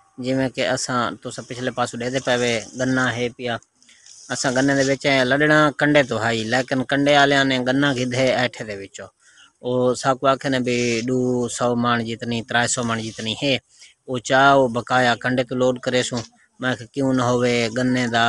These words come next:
ऐठे दा, अम, अपने दोस्तें को व्यू देवां, दिखावां। तां इंशाअल्लाह जो ही कंडे दे उत्ते वेसूं, उतां भी तुहाकू ज़रूर दिखेसूं।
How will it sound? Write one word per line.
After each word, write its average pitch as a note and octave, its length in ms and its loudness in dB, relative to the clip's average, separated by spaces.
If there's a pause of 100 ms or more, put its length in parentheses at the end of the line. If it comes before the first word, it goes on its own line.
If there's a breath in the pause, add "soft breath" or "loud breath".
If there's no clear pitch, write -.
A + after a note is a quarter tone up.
(140)
ऐठे B2 360 -2
दा, A#2 240 2
अम, A#2+ 960 -6
अपने A#2 300 -4
दोस्तें A#2 420 -6
को A2+ 140 -12
व्यू B2+ 200 -2
देवां, B2+ 320 0
दिखावां। C3+ 440 0 (500 loud breath)
तां A#2+ 380 2
इंशाअल्लाह C3+ 680 4
जो C3+ 220 0
ही C3+ 160 2 (300)
कंडे C3+ 280 4
दे C3 60 0
उत्ते A#2+ 240 -2
वेसूं, A2+ 440 -4 (520 loud breath)
उतां C3+ 260 -4
भी C3+ 100 2
तुहाकू C3 340 -4
ज़रूर C3 320 2
दिखेसूं। C3+ 560 0